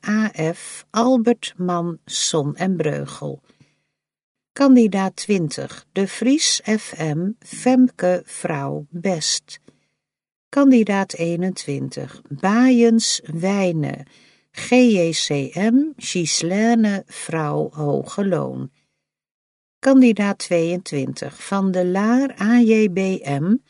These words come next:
Arno Man Best. Kandidaat drieëntwintig, Stravens E H T, Els Vrouw Steensel. Kandidaat vierentwintig, Van Iersel J C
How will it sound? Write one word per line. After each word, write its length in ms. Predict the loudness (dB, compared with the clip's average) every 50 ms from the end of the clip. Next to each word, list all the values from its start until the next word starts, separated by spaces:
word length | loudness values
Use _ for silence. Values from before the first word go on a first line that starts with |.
| _ _ _ _ _ _ _ _
Arno 640 | -2 0 2 4 4 4 4 4 2 0 -2 -4 -6 -10
Man 460 | -8 -4 -2 -2 -2 -2 -4 -6 -8 _
Best. 680 | -10 -8 -2 -2 -2 0 0 -2 -2 -2 -4 _ -20 -20 _ _ _ _ _ _ _ _ _ _
Kandidaat 680 | -6 -4 -2 0 0 -2 -2 -2 -4 -6 -6 -6 -8 -12 -8
drieëntwintig, 1080 | -6 -4 -4 -4 -2 -4 -4 -4 -4 0 2 6 6 4 4 2 -4 -4 -6 -12 -20 _ _ _ _ _ _ _
Stravens 1080 | -6 -2 -2 -2 0 0 2 4 4 4 2 0 0 0 2 2 2 2 2 -2 -4 -4
E 260 | 0 2 4 4 4
H 200 | 4 0 -2 -6 -6 -6
T, 100 | -6 -6 -6 -4 -4 -4 -6 -6 -10 _ _ _ _ _ _ _ _
Els 520 | -2 2 4 4 4 2 2 0 -2 -2 -4
Vrouw 560 | -10 -16 -12 -8 -6 -4 -4 -4 -6 -8 -8 -6
Steensel. 920 | -6 -4 -6 -2 2 2 4 4 4 2 0 -2 -4 -4 -6 -8 -10 -14 _ _ _ _ _ _ _ _ _ _ _ _ _ _
Kandidaat 640 | -2 0 4 6 6 6 6 4 2 0 -2 -4 -6 -8
vierentwintig, 1080 | -8 -6 -4 -2 -2 -2 -4 -4 -6 -6 -8 -8 -8 -10 -10 -12 -14 -16 -16 -20 -18
Van 260 | -6 -4 -2 -2 -2 -2
Iersel 680 | 2 4 4 4 4 2 0 0 0 0 0 0 -2 -4 -6
J 280 | -4 -2 0 0 0
C 180 | 0 -2 -2